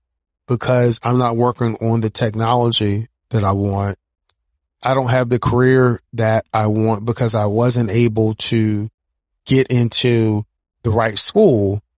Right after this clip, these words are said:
Or that person might not even say that I wasn't able to get into the right school.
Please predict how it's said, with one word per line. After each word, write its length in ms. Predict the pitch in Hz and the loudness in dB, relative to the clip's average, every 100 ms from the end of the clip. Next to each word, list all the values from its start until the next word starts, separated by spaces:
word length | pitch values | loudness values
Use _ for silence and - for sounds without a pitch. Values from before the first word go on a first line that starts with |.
| _ _ | _ _
Or 520 | 226 196 135 120 117 139 | 4 4 4 2 -2 -2
that 220 | 190 - | -2 0
person 360 | 156 139 151 | 0 0 0
might 180 | 139 143 | 0 0
not 160 | 135 135 | 2 2
even 220 | 131 120 | 0 0
say 260 | - 135 131 | 0 0 2
that 160 | 123 | 0
I 60 | 113 | 0
wasn't 360 | 120 131 131 | 2 2 2
able 180 | 127 113 | 2 2
to 60 | 107 | 0
get 220 | 110 139 | 2 0
into 180 | 135 117 | 0 0
the 100 | 107 | 0
right 200 | 107 - | -2 -4
school. 380 | - 101 101 | -2 0 0